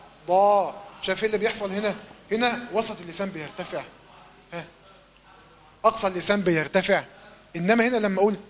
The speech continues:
تا، تا، دا، سا، إيه اللي بيحصل للسان؟ آه،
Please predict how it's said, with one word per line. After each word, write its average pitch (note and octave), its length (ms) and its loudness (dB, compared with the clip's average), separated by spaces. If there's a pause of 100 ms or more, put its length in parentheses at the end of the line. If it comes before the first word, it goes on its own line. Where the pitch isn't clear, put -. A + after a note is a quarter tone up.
(260)
تا، F#3 420 6 (380)
تا، G3 380 6 (680)
دا، G3 380 6 (960)
سا، G3+ 300 6
إيه G3 60 0 (140)
اللي A#3 140 4
بيحصل G3+ 420 0
للسان؟ E3+ 720 0 (420)
آه، E3+ 680 4